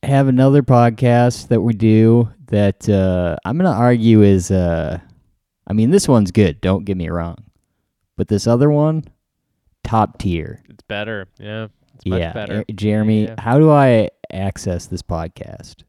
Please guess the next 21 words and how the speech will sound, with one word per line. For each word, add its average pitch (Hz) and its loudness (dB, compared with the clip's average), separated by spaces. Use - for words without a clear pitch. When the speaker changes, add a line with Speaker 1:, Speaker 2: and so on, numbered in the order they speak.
Speaker 1:
Is 101 -8
it 110 -2
on 123 0
the 107 0
internet? 165 -4
Speaker 2:
It 196 -6
is. 170 0
You 165 -8
go 170 -2
to 156 -6
W 170 -2
W 233 -4
W 180 -2
dot 147 0
internet 165 -4
dot 139 -4
com, 101 -12
and 147 -8
then 156 -4
you 147 0
Speaker 1:
Okay. 135 0